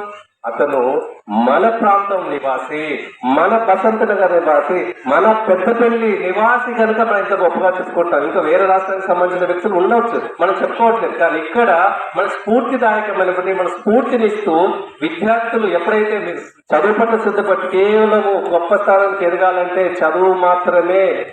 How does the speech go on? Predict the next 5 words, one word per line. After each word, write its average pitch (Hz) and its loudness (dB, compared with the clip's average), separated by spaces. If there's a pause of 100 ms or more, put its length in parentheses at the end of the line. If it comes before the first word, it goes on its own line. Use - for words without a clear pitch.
చదువు 185 2
ద్వారానే 180 2
ఉన్నత 175 2
స్థానాన్ని 175 0
చేరుకుంటారు, 170 2